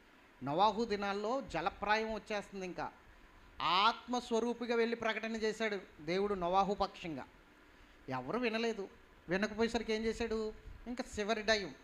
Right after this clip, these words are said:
శినుకులు పడుతున్నాయి. నోవాహుతో దేవుడు చెప్పాడు, "మీరు లోనికి వెళ్ళిపోండి, నేను పంపిస్తున్నవన్నీ లోనికి వచ్చేస్తున్నాయి కదా" అని చెప్పేసి లోనికి వచ్చేసిన దాకా ఉండి దేవుడే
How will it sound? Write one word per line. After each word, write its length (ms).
శినుకులు 260
పడుతున్నాయి. 460
నోవాహుతో 440
దేవుడు 260
చెప్పాడు, 360
"మీరు 160
లోనికి 240
వెళ్ళిపోండి, 400
నేను 140
పంపిస్తున్నవన్నీ 640
లోనికి 280
వచ్చేస్తున్నాయి 460
కదా" 120
అని 120
చెప్పేసి 440
లోనికి 320
వచ్చేసిన 360
దాకా 180
ఉండి 140
దేవుడే 640